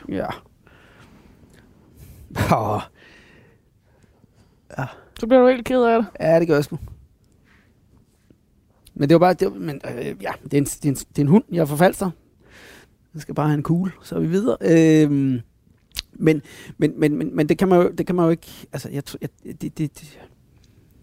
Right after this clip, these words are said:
Speaker 1: jamen, det er jo livserfaringens, øh, ulidelige lethedsspørgsmål at stille det til en, som ikke bliver så gammel, det du stiller spørgsmål. Det, det kan, det, det, jeg, jeg ved sgu ikke, hvad jeg skal svare på det. Jeg ved ikke, om du fik lov til at svare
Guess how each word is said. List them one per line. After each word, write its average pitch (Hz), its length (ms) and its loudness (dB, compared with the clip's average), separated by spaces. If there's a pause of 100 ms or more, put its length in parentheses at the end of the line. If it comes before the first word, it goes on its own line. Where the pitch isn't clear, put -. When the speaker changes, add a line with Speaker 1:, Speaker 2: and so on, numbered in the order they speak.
(2000)
Speaker 1:
jamen, 135 120 -6
det 180 80 0
er 185 40 10
jo 180 60 10
livserfaringens, 151 800 0
øh, 135 520 -2 (260)
ulidelige 170 560 2
lethedsspørgsmål 143 800 2
at 135 60 -6
stille 160 260 2
det 143 160 0
til 139 340 -4 (200)
en, 165 240 -6
som 139 180 -4
ikke 135 100 -2
bliver 151 160 -6
så 123 80 -6
gammel, 120 360 -4
det 135 100 -4
du 127 60 -8
stiller 127 520 -6
spørgsmål. 127 520 -10
Det, 147 180 -6
det 156 120 -4
kan, - 140 -4 (100)
det, 160 200 -10
det, - 540 -12
jeg, 165 220 -4
jeg 165 80 0
ved 190 100 0
sgu 254 100 -4
ikke, 247 100 -4
hvad - 80 -8
jeg 208 60 -6
skal 208 120 -12
svare 220 180 -6
på - 60 -14
det. 233 80 -20 (1120)
Jeg 127 40 -4
ved 160 80 6
ikke, 185 120 4
om 160 80 4
du 131 80 0
fik 131 120 -2
lov 123 160 4
til 139 60 -4
at 123 60 -8
svare 127 360 -4